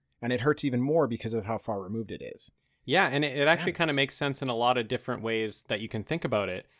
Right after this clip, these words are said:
Speaker 2: Another one is how much you cared about something in that moment, and then you've, like, messed up that moment in some way, and now you're thinking, "Why did I even care that much about it?"
Speaker 1: Yeah.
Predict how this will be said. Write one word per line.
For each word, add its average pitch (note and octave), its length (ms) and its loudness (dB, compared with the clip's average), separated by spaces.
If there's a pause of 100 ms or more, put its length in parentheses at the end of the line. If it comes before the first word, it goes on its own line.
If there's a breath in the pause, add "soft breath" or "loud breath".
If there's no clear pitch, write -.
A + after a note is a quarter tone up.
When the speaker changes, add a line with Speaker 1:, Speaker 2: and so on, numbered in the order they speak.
(460)
Speaker 2:
Another C3 360 2
one C#3 200 4
is A2 480 -2 (800)
how C#3 160 0
much D3 240 0
you D3 80 0
cared D3+ 400 0
about A#2+ 240 0
something A2+ 580 -4 (300)
in C3+ 180 0
that A#2 200 0
moment, A2+ 600 -2 (680)
and B2 220 -2
then B2 180 0
you've, A#2 240 -2
like, A2 360 -2
messed A#2+ 320 0
up B2 160 0
that A2 180 0
moment B2 320 2
in A2 100 -4
some G#2+ 220 -4
way, F#2+ 380 -4 (240)
and C3 140 2
now B2+ 100 4
you're C3 140 4
thinking, B2+ 480 -2
"Why A#2 200 4
did E3 160 4
I D#3+ 100 4
even C3+ 280 2
care E3 340 0
that F#2+ 200 -4
much F#2 220 -10
about F2+ 260 -10
it?" - 200 -18 (600)
Speaker 1:
Yeah. A#2 300 -2